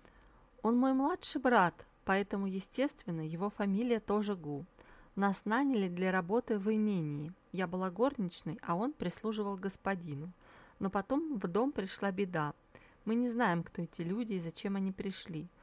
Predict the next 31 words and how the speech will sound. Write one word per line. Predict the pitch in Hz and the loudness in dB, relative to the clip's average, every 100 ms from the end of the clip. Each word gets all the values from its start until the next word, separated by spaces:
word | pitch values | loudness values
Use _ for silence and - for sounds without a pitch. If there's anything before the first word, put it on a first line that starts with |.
| - - | -20 -12
но | - 180 | -2 2
они | 190 262 | 2 2
намеревались | 269 196 185 170 180 240 - | 2 2 0 2 2 0 -4
убить | 220 180 196 | -6 -6 -8
всех, | - - 180 156 - | -10 -6 -4 -4 -4
включая | - 165 - 170 160 | -6 -6 -2 0 0
нас, | 160 196 247 - | 0 -2 -4 -6
простых | 170 - - 170 | -6 -4 -8 -10
слуг. | - - 156 143 - - - - | -10 -6 -6 -6 -14 -20 -20 -20
Какие | - 202 - 277 | -8 -8 0 4
мерзавцы! | 277 240 196 190 170 - - 185 - - - | 4 4 2 2 2 -2 -16 -16 -18 -20 -12
Если | 196 185 - 185 | -2 0 0 0
у | |
них | 185 180 | 0 0
когда-нибудь | - 180 - 175 175 170 170 | -2 -4 2 2 2 -2 -6
появятся | - 175 165 156 - 180 | -2 0 0 0 -6 -6
потомки, | 180 - 247 233 - - | -4 -2 -2 -2 -8 -8
уверена, | 190 190 156 151 180 - | -2 0 0 -2 -8 -4
их | 302 - | -4 -2
настигнет | 196 - - 185 185 - | -4 -4 -4 -4 -4 -4
кара, | - 143 143 160 - - - - - | 0 0 0 -8 -14 -20 -20 -20 -8
и | 196 | -6
все | - - 262 | -4 -2 0
будут | 226 208 - - _ - | 2 0 -2 -14 _ -6
ленивыми | 180 180 190 185 180 180 | 0 2 2 2 2 2
уродами. | 170 156 143 139 143 175 - | 2 0 -2 -4 -8 -10 -6
Нам | 202 233 | -2 -2
повезло, | 262 240 220 185 156 | 0 2 4 4 0
что | - 170 | -2 -6
вы | 170 170 | -4 -4
двое". | 165 226 269 165 | -2 2 2 0